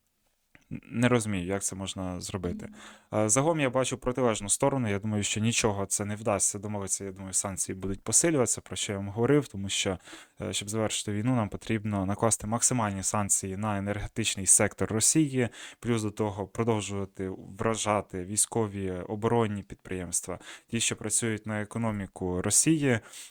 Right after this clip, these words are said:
в глибині території, е, Росії, і таким чином послаблювати їхню економіку і оборонну здатність, і продовжувати далі воювати. Тому зараз на сьогодні, от, скільки там близько тіньового флоту, більше ніж тисячу,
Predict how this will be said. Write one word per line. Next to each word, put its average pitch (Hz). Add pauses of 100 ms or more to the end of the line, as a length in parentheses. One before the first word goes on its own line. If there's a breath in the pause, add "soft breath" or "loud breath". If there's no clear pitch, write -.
в 104
глибині 113
території, 101
е, 92
Росії, 98 (380 loud breath)
і 123
таким 104
чином 123
послаблювати 104
їхню 92
економіку 107 (260)
і 104 (160)
оборонну 104
здатність, -
і - (140)
продовжувати 107
далі 98 (280 loud breath)
воювати. 107
Тому 127 (760)
зараз 117
на 107
сьогодні, 110
от, - (180 loud breath)
скільки 107
там 98
близько 107
тіньового 107
флоту, 98
більше 104
ніж 101
тисячу, -